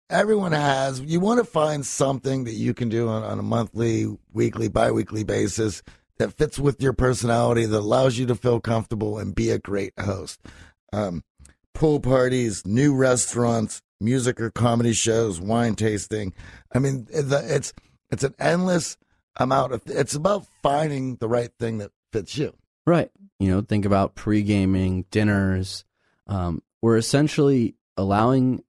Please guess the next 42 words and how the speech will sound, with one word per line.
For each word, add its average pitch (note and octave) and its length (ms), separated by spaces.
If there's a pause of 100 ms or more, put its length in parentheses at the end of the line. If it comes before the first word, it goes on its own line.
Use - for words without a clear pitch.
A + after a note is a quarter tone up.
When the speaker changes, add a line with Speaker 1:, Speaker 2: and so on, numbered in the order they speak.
Speaker 2:
you F#2+ 240
as A2 100
a G#2+ 60
host F2+ 320
to F2 80
show G2 220
off F#2+ 160
a F2+ 60
bit G2 160
of A#2+ 100
your C3+ 100
personality, F#2+ 800
a - 100
bit G#2+ 180
of G2+ 120
your D#3+ 220
interests, F#2 640 (420)
and G2+ 420
also C3+ 340
be B2+ 140
the A2+ 140
reason G2+ 400
that F#2+ 120
everyone F#2 380
is E2 140
there. - 260 (220)
Be F#2 220
the F2 180
host, F2 420
be F2+ 100
the E2+ 120
center E2+ 300
of D#2 120
attention. - 440 (600)
And G#2 440
you B2 140
wanna D#3 240
make C3 260
this A#2+ 120
something A2 320
that's F#2 200
sustainable. F#2 680